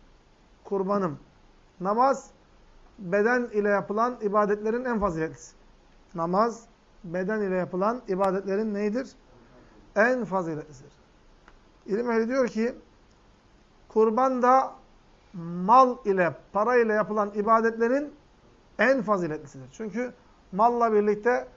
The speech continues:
kurban keserken, o verdiğin para karşılığında aldığın kurbanı keserken, harcadığın paranın yanında, malın yanında bir de kalpte ne var? Yüce Allah'ı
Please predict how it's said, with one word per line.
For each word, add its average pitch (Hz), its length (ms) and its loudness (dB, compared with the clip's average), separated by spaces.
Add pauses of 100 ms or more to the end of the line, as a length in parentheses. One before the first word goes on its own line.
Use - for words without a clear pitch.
(380)
kurban 202 320 -2
keserken, 190 520 -2
o 185 120 -6
verdiğin 190 360 -2
para 185 320 -2
karşılığında 180 500 -4
aldığın 175 300 -6
kurbanı 180 380 -8
keserken, 202 440 -8 (720)
harcadığın 196 460 -2
paranın 208 360 -2
yanında, 190 420 -6
malın 196 220 -6
yanında 196 280 -6
bir 208 160 -2
de 208 80 -2
kalpte 202 380 -2
ne 226 100 2
var? 240 220 4 (300)
Yüce 185 160 0
Allah'ı 208 480 4